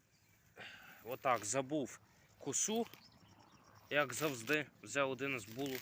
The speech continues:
у мене таке. Прийшлося руками рвати. Ну,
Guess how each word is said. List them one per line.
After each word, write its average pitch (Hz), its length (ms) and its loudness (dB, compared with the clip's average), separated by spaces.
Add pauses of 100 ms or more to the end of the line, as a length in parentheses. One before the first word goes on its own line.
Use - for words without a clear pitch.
(540)
у 120 80 -6
мене 123 320 0
таке. 123 320 -6 (480)
Прийшлося 135 500 2
руками 131 480 4 (720)
рвати. 131 540 0 (580)
Ну, 175 160 -2